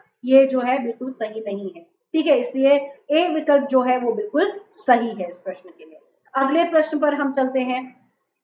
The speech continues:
अपने विद्यार्थियों के साथ तालमेल विकसित करने के लिए आपको चाहिए, क्या चाहिए? उनका मार्गदर्शन करें,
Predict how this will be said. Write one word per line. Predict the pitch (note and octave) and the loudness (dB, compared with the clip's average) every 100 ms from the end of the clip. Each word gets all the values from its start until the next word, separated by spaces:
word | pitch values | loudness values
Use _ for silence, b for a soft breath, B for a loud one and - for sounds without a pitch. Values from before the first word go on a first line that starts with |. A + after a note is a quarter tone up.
| _ - | _ -2
अपने | D4+ E4+ F#4+ | 0 4 2
विद्यार्थियों | C#4+ B3 C4+ D#4+ F4+ F#4+ | 2 -4 -4 -4 0 0
के | F#4 | 0
साथ | - C#4 G3+ | -2 -2 -2
तालमेल | - B3+ C4+ C#4+ D4+ C4+ | -2 0 2 2 -2 -2
विकसित | C4+ - D4 - | -6 -8 -8 -4
करने | C4+ C#4 | -2 -4
के | C#4 C#4 | -4 -8
लिए | C#4 C#4 | -4 -4
आपको | C#4 A#3 A#3 E4 D4 | -4 -6 -6 -6 -8
चाहिए, | C#4 D4+ D4+ C#4 A3+ F#3+ - | -6 -2 0 0 -2 -6 -2
क्या | D4 D4+ | 0 0
चाहिए? | D4+ C#4 B3+ G3+ | 0 -2 -2 -4
उनका | F#3+ A#3+ A#3 A#3 | -4 -10 -4 -4
मार्गदर्शन | G#3+ G#3+ A#3 B3+ C#4 D#4 D4+ | 0 -2 -2 -4 -6 -4 -4
करें, | D4+ C#4 C#4+ | -2 -2 -4